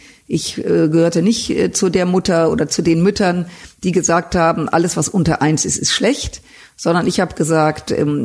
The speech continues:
die drei ist die eins des kleinen Mannes und wenn man so durch die Schule kommt, dann ist das okay. Äh, wenn man drunter geht, muss man ein bisschen justieren. Und wichtig ist, dass man, hab ich seinerzeit empfunden, dass man, dass man das Abitur schafft.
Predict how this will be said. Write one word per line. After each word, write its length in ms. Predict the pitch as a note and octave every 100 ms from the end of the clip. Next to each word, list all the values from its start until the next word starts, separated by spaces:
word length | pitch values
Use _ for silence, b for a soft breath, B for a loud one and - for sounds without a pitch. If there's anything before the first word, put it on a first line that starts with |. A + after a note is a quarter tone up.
| -
die 140 | D#3+
drei 300 | D#3 E3 F3+
ist 240 | F3+ D3+ -
die 100 | B2+
eins 220 | D3+ D3+
des 160 | D#3+
kleinen 240 | - C#3+ C#3+
Mannes 420 | F#3 A3+ A#3+ -
und 160 | - D#3
wenn 140 | E3
man 100 | D#3+
so 140 | D#3+
durch 160 | D#3 C#3+
die 80 | D3+
Schule 320 | - B3 A3
kommt, 400 | A3 G3 F#3+ - B B B
dann 160 | - D#3
ist 120 | E3+
das 140 | D3+ -
okay. 500 | - A#3 C4 C#4+ - B B B B
Äh, 160 | F3 F3
wenn 120 | F3+
man 180 | F3 E3
drunter 340 | D#3 A3 A#3 G3+
geht, 240 | F#3 F#3
muss 160 | E3 -
man 100 | D3+
ein 120 | D3
bisschen 320 | E3 - D3
justieren. 680 | C#3 - - A#3+ A#3+ B3 B3+ B B B B B
Und 200 | F#3+ D#3+
wichtig 340 | G3 - G3 F3+
ist, 180 | E3+
dass 140 | D#3 -
man, 360 | D3+ D3+ D3 - -
hab 180 | C3+ -
ich 160 | -
seinerzeit 480 | - F3 D#3+ - D#3
empfunden, 560 | D#3+ - E3 D3+ D#3+ D3
dass 240 | D3 -
man, 420 | C#3+ C#3 C#3 -
dass 200 | - -
man 100 | D3
das 140 | C3 B2
Abitur 400 | C3+ - B3 B3+
schafft. 420 | B3 A3+ -